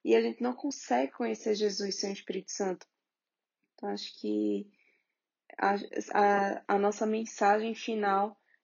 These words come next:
é essa. Conheça o Espírito Santo. Seja amigo ou amiga do Espírito Santo,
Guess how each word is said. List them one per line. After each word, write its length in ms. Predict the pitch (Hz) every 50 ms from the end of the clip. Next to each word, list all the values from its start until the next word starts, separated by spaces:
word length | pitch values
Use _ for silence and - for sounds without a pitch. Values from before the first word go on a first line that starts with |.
| _ -
é 280 | 208 208 208 202 190 185
essa. 320 | 185 - - 196 190 - _ _ _ _
Conheça 500 | - - 214 220 220 214 220 226 - -
o 20 | 226
Espírito 400 | - - - 226 214 202 - -
Santo. 420 | - - 214 185 180 185 - - _ _ _ _ _ _ _
Seja 560 | - - 214 214 220 226 226 240 240 - - _ _ -
amigo 760 | - 226 220 220 220 226 233 247 254 240 220 - 233 226 - _
ou 160 | - 202 196 202
amiga 480 | 202 196 196 202 202 214 202 196 208
do 120 | 185 175 196
Espírito 400 | - - - 208 190 190 - -
Santo, 420 | - - 196 185 180 - -